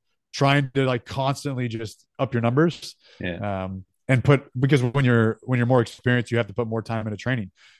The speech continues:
Speaker 1: Um, and, uh, just for, you know, marginal gains. And so you th-, I just kinda question, like, is this, is this really worth it? Like, if I'm doing all this just simply for numbers,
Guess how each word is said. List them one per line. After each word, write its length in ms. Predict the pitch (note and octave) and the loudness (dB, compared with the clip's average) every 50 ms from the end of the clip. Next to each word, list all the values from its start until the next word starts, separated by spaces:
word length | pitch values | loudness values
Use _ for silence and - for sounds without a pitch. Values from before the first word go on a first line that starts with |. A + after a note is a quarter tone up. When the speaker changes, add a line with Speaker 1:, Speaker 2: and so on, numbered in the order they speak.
| _ _ | _ _
Speaker 1:
Um, 600 | G2 G2 F2+ E2+ G2+ G2 F#2+ F#2+ F#2+ F#2+ F#2+ - - _ _ - | -10 -10 -10 -8 -8 -8 -8 -8 -8 -10 -12 -14 -18 _ _ -4
and, 200 | A2+ A2 G#2+ G2+ | -2 -2 0 0
uh, 200 | G#2+ G#2 G2+ G2 F2+ G2 | 0 0 0 -2 -2 0
just 180 | G#2+ C#3 B2 - | 0 0 2 2
for, 120 | B2+ A#2 | 2 0
you 340 | A2+ A2 A2 A#2 A2+ A2+ A#2 | 0 0 -4 -8 -6 -4 -4
know, 80 | G#2+ G#2+ | -4 -2
marginal 480 | G#2+ A2+ A#2 G#2+ G2+ A2+ G#2+ A2 G#2+ | 0 0 0 0 0 -2 -4 -4 -4
gains. 440 | F#2+ A2 A2+ A#2 G#2+ G2 G2+ - - _ - - - - _ _ | -4 -2 -2 -2 -2 -4 -8 -14 -20 _ -20 -20 -20 -20 _ _
And 100 | - A#2+ | -6 0
so 80 | - D3 | 4 6
you 140 | C#3 C3 A#2 | 6 6 4
th-, 160 | - D#3 C#3+ | 4 2 2
I 60 | C3 | 2
just 180 | B2 B2 A#2+ - | 4 2 2 4
kinda 160 | C#3+ C3+ B2 | 4 4 4
question, 460 | - - - - C#3 C3 - - A#2+ | 2 0 0 2 2 2 2 2 0
like, 120 | A#2 A2 A#2 | -2 0 -2
is 120 | A2+ A2+ | -2 -2
this, 320 | C3+ B2+ - - - - _ _ _ _ _ _ _ _ _ _ _ _ | -2 -4 -4 -6 -14 -16 _ _ _ _ _ _ _ _ _ _ _ _
is 220 | - A#2+ B2+ B2+ A#2 | -6 -4 -2 -2 0
this 120 | B2 A2 | 0 0
really 160 | A#2+ A#2+ A2+ | 2 2 2
worth 340 | G#2+ A2+ A2 A2+ A#2+ - - | 2 0 -2 -4 -2 0 0
it? 120 | C#3 C#3+ A#2+ | 0 0 0
Like, 120 | A#2 G2+ | -2 -6
if 80 | A2+ A2+ | -6 -6
I'm 100 | A2+ A2 | -6 -4
doing 240 | A2 A#2+ B2+ B2 | -2 0 0 2
all 160 | B2 A#2+ A#2 G#2+ | 2 2 0 0
this 300 | G#2+ A#2 A#2+ A2+ - - | 0 -2 -2 -2 -4 -6
just 480 | G2+ G2+ C3 D3+ - - - _ - - | -4 0 0 0 0 -2 -8 _ -12 -8
simply 220 | - D3+ C#3 D#3+ | -6 -4 -2 -2
for 140 | D3+ - C3+ | -2 -2 -2
numbers, 480 | B2+ C#3 D3+ E3+ F#3 G3 F3 - - | -2 -2 -2 -2 -2 -2 -4 -6 -12